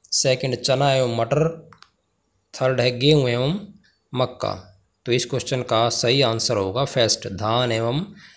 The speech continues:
मक्का, ये खरीफ फसलों के समूह हैं। नेक्स्ट,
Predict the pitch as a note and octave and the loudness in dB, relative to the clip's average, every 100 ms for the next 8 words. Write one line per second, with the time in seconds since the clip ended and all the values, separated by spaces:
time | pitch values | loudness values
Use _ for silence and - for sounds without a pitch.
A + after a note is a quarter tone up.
0 | _ A#2+ A2+ - G#2+ A2 C3+ - C3 C3+ | _ -4 -4 0 0 2 -2 -4 -2 -2
1 | - A#2+ A#2+ A#2+ G#2+ A2+ G3 - - - | -2 -4 -2 -2 0 -2 -2 -8 -8 -6
2 | G#2+ G#2 F#2+ A2+ B2 C#3 | -4 -6 -8 -4 0 0